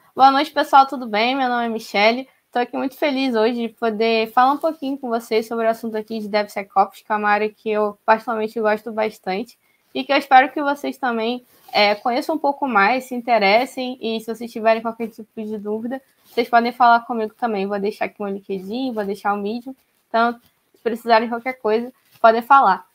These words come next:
E aproveitar também pra agradecer o convite aí do professor Thiago Gabriel, assim como um amigo meu, o Vasco, não sei se ele tá aí assistindo hoje, mas ele foi uma das pessoas aí que também,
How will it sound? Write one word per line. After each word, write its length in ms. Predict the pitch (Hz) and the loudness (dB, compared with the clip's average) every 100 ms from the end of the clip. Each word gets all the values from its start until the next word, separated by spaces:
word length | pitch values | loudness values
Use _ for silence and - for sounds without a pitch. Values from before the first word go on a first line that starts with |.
| _ - | _ -2
E 100 | 247 | 2
aproveitar 540 | 262 302 302 311 294 | 4 4 4 2 0
também 380 | - 302 294 330 | 0 -2 -2 0
pra 140 | 285 | 2
agradecer 540 | 262 269 247 254 - 233 | 2 2 0 -6 -4 -4
o 60 | |
convite 460 | 240 226 208 247 208 | -2 -4 -4 -6 -4
aí 80 | 208 | -4
do 120 | 214 | -4
professor 640 | 214 208 214 208 202 202 _ _ _ | -8 -8 -8 -8 -10 -12 _ _ _
Thiago 260 | 214 202 | 2 2
Gabriel, 480 | 214 202 196 220 269 | 2 0 4 6 6
assim 260 | 233 233 233 | 4 -2 -4
como 340 | 247 233 226 | -2 -2 0
um 60 | 226 | 0
amigo 340 | 226 220 214 | 0 -2 -2
meu, 200 | 208 214 | 0 2
o 60 | 208 | 2
Vasco, 400 | 202 196 214 220 | 4 4 2 -8
não 100 | 214 | -8
sei 120 | 214 | -10
se 120 | 208 | -10
ele 100 | 196 | -6
tá 80 | 208 | -4
aí 180 | 202 202 | -2 -4
assistindo 580 | 208 214 208 214 220 | -6 -12 -10 -6 -2
hoje, 320 | 214 202 254 254 _ _ _ | 0 0 -2 -6 _ _ _
mas 280 | - 214 220 | -4 0 0
ele 120 | 233 | 0
foi 120 | 240 | 0
uma 80 | 233 | -2
das 100 | 233 | -2
pessoas 400 | - 233 226 208 | -4 -4 -2 -2
aí 160 | 214 214 | -2 -4
que 140 | - | -8
também, 420 | - 214 208 208 | -6 -4 -6 -8